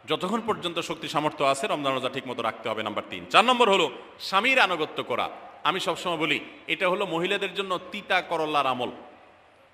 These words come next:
তিতা করল্লা দিয়ে জুস বানায় খাওয়ানো,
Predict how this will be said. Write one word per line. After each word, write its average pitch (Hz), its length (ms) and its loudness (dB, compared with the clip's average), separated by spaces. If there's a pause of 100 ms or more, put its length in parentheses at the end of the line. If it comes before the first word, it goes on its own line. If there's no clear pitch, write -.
(120)
তিতা 190 240 2
করল্লা 185 420 6
দিয়ে 165 300 6 (460)
জুস 175 200 2
বানায় 170 300 6
খাওয়ানো, 170 420 6